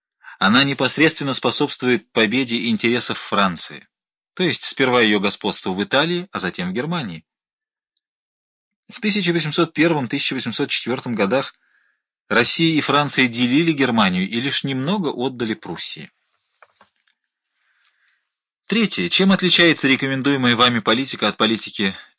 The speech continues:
Гаугвитца в тысяча семьсот девяносто четвертом, тысяча восемьсот пятом годах? В тысяча семьсот девяносто четвертом году Гаугвитц, прусский министр иностранных дел,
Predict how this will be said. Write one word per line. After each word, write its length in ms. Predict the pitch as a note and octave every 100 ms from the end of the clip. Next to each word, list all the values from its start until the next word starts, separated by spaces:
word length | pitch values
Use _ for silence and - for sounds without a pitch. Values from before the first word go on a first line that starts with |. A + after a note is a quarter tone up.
| _ _
Гаугвитца 720 | G2 A#2 C3 B2 C3 - D3
в 60 | -
тысяча 340 | C#3+ - A#2
семьсот 320 | - A#2 A#2
девяносто 340 | G#2 A#2+ A2+ G2+
четвертом, 540 | G#2+ F#2+ C#3+ D#3 C3
тысяча 240 | B2+ A#2+
восемьсот 380 | A#2 G#2 A2 A#2
пятом 280 | - G2 G#2
годах? 460 | G2 E2 D#2 - _ _ _ _ _ _ _ _ _ _ _ _ _ _ _ _ _ _
В 120 | - -
тысяча 320 | B2 - -
семьсот 300 | G#2+ G2 F#2+
девяносто 280 | F#2+ F#2 -
четвертом 420 | - F#2+ - F2
году 280 | F#2+ A2+ D3
Гаугвитц, 540 | A2 B2 F#2 E2 -
прусский 400 | - G2+ - G2
министр 340 | F2+ F2 - F2+
иностранных 540 | F2+ - F2+ F2 E2
дел, 240 | G#2+ C#3